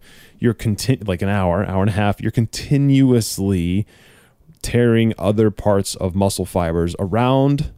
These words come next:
the one that you already tore, and, uh, and then you're continuing to tear the ones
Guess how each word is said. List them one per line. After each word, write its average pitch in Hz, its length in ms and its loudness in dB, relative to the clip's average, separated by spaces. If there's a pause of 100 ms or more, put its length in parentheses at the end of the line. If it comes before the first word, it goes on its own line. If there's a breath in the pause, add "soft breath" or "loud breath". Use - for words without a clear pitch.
(120)
the 104 100 2
one 104 220 4
that 90 100 -2
you 101 260 2
already 107 420 2
tore, 98 420 0 (420 loud breath)
and, 98 840 -2 (140)
uh, 87 280 -2
and 101 140 -2
then 95 100 0
you're 95 120 -2
continuing 110 420 0
to 98 100 -8
tear 110 520 2
the 101 80 2
ones 101 680 0